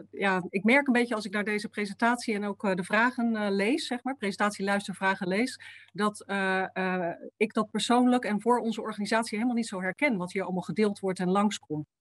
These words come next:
Dus wij zien, eh, het niet per se als een probleem om erover te spreken en er oplossingen in te zoeken.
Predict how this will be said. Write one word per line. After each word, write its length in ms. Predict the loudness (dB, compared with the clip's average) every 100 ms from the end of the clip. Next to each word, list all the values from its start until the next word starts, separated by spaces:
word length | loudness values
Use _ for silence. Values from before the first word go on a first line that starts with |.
| _ _ _
Dus 120 | 0
wij 160 | 2 4
zien, 260 | 2 2
eh, 280 | 0 0 0 0
het 260 | -6 -4
niet 220 | -2 0 2
per 180 | 2
se 260 | 2 2 0
als 160 | -2 -4
een 180 | -4
probleem 460 | 0 0 2 0 0
om 200 | -2 -4
erover 240 | -4 -6
te 100 | -8
spreken 480 | -8 -2 0 0 -2
en 100 | -2
er 80 | -2
oplossingen 520 | -2 0 -2 -2 -2
in 120 | 0
te 120 | -2 0
zoeken. 360 | 0 -2 -6